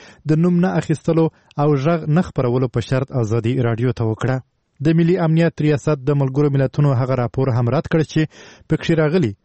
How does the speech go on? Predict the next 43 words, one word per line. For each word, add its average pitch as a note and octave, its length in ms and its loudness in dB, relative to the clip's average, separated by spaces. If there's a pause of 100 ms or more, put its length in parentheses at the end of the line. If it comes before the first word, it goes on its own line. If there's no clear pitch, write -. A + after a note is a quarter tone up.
(200)
داعش D3+ 360 2
ډلې F3 200 2
د D3 60 0
افغانستان C3 460 0
په - 100 -8
پنځه D3 300 2
ویشتو F3 260 -2
ولایتونو D3+ 440 2
کې D3+ 180 -2 (340)
نفوذ D3+ 300 2
کړی D#3 400 0
او C#3 140 0
پلویان A#2 520 0
یې A#2+ 180 2
په A#2+ 140 0
زیاتېدو A#2 580 0
دي. B2 180 0 (640)
د G3+ 40 2
ملګرو F#3+ 360 2
ملتونو F3 400 2
د D#3 80 0
یوې D3+ 300 2
کمیټې D3 340 2
راپور D3+ 300 0
وایي C#3+ 200 2
په C3 120 -2
افغانستان B2+ 420 0
کې B2+ 180 0
د A#2+ 100 -2
هغو D3 320 0
کسانو B2 400 -2
شمیر C3 300 0
په A#2+ 160 -2
زیاتېدو A2+ 500 0
دی E3+ 140 2
چې D#3 200 -2 (320)
له D3+ 120 2
داعش D3 340 0
ډلې D#3+ 260 0
سره A#2 240 -2
خواخوږي A#2+ 640 -2
لري. A#2+ 180 0 (360)
راپور E3+ 380 0